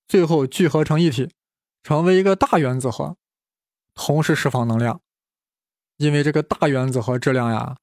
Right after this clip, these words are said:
比原来那两个小的加起来要小。原子弹爆炸啊，是基于核裂变原理，而氢弹爆炸靠的是核聚变。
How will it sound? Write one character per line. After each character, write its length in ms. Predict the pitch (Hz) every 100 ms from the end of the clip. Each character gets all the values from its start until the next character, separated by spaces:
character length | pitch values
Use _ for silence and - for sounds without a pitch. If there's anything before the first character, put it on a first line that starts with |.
| _ _ _ _
比 140 | 143
原 160 | 139 143
来 140 | 160
那 100 | 165
两 240 | 147 123
个 120 | 139 156
小 480 | - - 160 131
的 260 | 135 170 - _ _ _ _
加 240 | 202 190
起 140 | -
来 220 | 139 127 - _ _ _ _ -
要 160 | 151
小。 280 | 127 127 - _ _ _ _ _ _ _ _ _ _ _ _ _ _
原 240 | 170 247 311
子 60 |
弹 160 | 233 190
爆 200 | 190 160
炸 120 | 175
啊， 280 | 135 113 127
是 220 | - 156
基 260 | 143 - 170
于 120 | 170
核 300 | - - 147
裂 160 | 175 160
变 180 | 147
原 180 | 135 127
理， 200 | 131 131 _ _ _ _ _ -
而 200 | 131 147
氢 300 | - 202 196
弹 200 | 170 139
爆 180 | 135
炸 200 | 127 123 - _
靠 260 | - - 135
的 120 | 123
是 240 | 113 120 139
核 220 | - 135
聚 140 | 131 139
变。 180 | 143